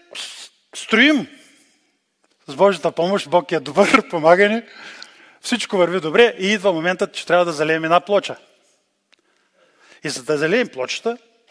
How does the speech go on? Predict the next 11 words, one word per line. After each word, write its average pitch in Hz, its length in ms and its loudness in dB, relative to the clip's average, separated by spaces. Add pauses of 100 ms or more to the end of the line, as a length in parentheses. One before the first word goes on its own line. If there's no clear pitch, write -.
(720)
вие 131 100 -8
знаете, 143 320 -2
там 127 180 -6
трябва 131 260 -2
първо 135 260 -6
да 127 120 -8
има 127 180 -10
бетон 151 400 -6 (840)
от 113 100 -16
бетоновия 123 460 -14
център, 139 400 -8